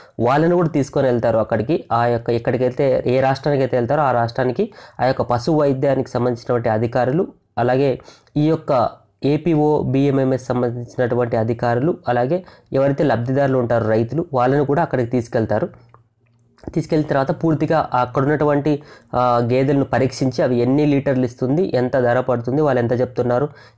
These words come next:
ఏంటి, అవన్నీ కూడా రైతు సమక్షంలోనే నడు-,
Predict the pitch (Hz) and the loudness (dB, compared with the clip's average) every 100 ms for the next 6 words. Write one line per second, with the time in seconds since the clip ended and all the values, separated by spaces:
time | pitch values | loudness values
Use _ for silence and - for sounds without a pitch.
0 | - 131 131 127 143 120 123 143 165 156 | -2 0 0 0 0 2 2 2 2 0
1 | 156 139 175 139 143 156 - 139 135 139 | 0 0 2 2 2 -2 -2 -2 0 0
2 | 131 156 127 | 0 2 2